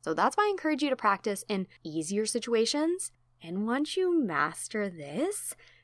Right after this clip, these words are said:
then you're going to be able to take this skill into more intense situations and really use it to help you problem solve. Okay, so that is all I have for you today. There is a guided meditation that helps you clear out everything that you need so you can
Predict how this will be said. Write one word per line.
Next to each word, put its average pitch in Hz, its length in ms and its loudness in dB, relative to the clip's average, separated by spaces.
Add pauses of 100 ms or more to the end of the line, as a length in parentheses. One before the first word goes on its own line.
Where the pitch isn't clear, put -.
(220)
then 175 600 0
you're 165 120 2
going 160 240 -2
to - 100 -10
be 160 100 0
able 151 160 -4
to - 120 -6
take - 460 -8
this 151 180 -4
skill - 840 -2
into 156 340 -6
more 147 160 -4
intense - 400 -4
situations 180 760 -4
and 147 140 -16 (220)
really 214 360 -2
use 160 360 -4
it 160 80 -6
to 151 80 -8
help - 340 -10
you 151 80 -10
problem - 460 -6
solve. - 360 -6 (840)
Okay, 285 280 0
so 208 220 -4
that 220 240 6
is 262 120 0
all 208 220 2
I 196 80 2
have 190 340 2
for - 120 -6
you 180 200 -4
today. 170 600 -6 (320)
There 175 240 -2
is 170 260 0
a 165 160 -2
guided 156 320 -4
meditation 156 680 -4
that 165 180 -2
helps - 400 -8
you 202 360 0
clear 185 340 -2
out 156 260 4
everything 269 680 0
that 269 100 -4
you 247 220 2
need 175 260 2
so 170 140 -4
you 175 400 -4
can 165 220 -6